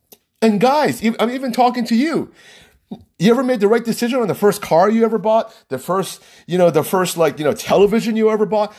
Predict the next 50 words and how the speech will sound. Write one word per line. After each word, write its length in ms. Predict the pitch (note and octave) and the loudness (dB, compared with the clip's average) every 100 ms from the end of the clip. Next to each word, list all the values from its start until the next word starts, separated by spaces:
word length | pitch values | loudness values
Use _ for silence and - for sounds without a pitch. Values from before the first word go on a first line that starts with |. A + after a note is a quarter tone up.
| - | -10
The 80 | G3 | -6
first 280 | E4+ F4+ D4 | -4 -4 -6
anything 360 | D#4+ D4+ A#3+ | -6 -4 -2
you 80 | F#3 | -2
ever 80 | E3 | -2
bought? 160 | D#3+ | -2
The 40 | E3 | -2
first 220 | D4+ C4 | -2 -2
video 380 | F3 D4 D4+ A#3 | 0 2 2 2
game 240 | G3 E3 | 0 0
you 100 | D#3+ | 0
ever 140 | C#3+ C3 | 2 2
bought? 320 | A#2 F2+ - - - - | 2 -2 -8 -20 -16 -2
You 140 | G3+ | 0
know, 80 | G#3 | 2
you 80 | F#3+ | 2
know, 40 | |
the 100 | D3+ | 2
first 220 | - A3+ | 0 -2
house 320 | - C#4 G#4 A3+ | 2 0 0 0
you 100 | F3 | 0
ever 120 | C3+ | 0
bought? 220 | B2+ G#2+ - - - | -4 -4 -10 -20 -6
You 160 | F#3+ G#3 | 0 0
know, 60 | - - | -2 -6
you 160 | G3 A#3+ | 0 2
thought, 240 | A#3+ - | 2 0
"Oh, 180 | C#4+ C#4 | -6 -8
maybe 240 | B3+ C#4+ D4 | -8 -6 -4
if 180 | C#4 | -2
I, 140 | A#3+ G#3 - - | 0 -2 -8 -10
the 80 | - | -2
second 360 | G#3 D4+ C#4+ A#3 | 0 0 0 0
time 200 | B3 A#3 | 0 0
I'm 160 | A#3 | -2
gonna 160 | A3+ A#3+ | 0 0
do 160 | F#3+ A#3 | 2 0
it 100 | A#3 | 2
better." 360 | C4 C#3 - _ _ _ _ _ _ _ _ _ | 0 -2 -10 _ _ _ _ _ _ _ _ _
But 320 | A#2+ A2+ A2+ D#3 | -2 -2 0 2
you 140 | C4 | 2
don't 240 | C4 A#3 | 2 0
have 460 | E3+ G#3+ A3+ D3 A2+ | -4 -2 0 0 0
that 280 | D3+ D#3+ - | -2 -2 -10
chance 580 | - G#3+ B2 C#3 - - _ _ _ - | -6 -4 -4 -10 -16 -20 _ _ _ -4
when 160 | C#3+ | -2
you're 80 | F#3+ | -2
planning 340 | - A#2+ A#2 C#3+ | -4 -2 0 0
your 120 | F#3 | 2
wedding, 360 | B3+ A#3+ - | 2 0 -6